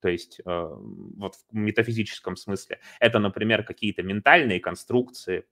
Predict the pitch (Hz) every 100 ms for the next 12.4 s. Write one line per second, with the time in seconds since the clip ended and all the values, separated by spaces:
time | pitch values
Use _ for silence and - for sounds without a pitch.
0 | - 90 85 82 - - 92 - 98 87
1 | 90 98 113 - 101 92 - - 101 95
2 | - 98 95 95 92 87 104 - 151 -
3 | 101 92 - 90 85 - - - 190 190
4 | 110 104 135 135 - 117 113 101 107 117
5 | - - 95 87 92 110 98 104 98 95
6 | 92 92 90 _ _ _ 90 90 87 98
7 | - 98 104 113 107 98 95 - 110 95
8 | 85 85 87 82 82 85 - - 87 82
9 | 90 92 90 90 98 98 95 90 - 90
10 | - - - - - _ _ 95 - 107
11 | 101 92 87 85 85 - 87 87 92 156
12 | 190 165 147 120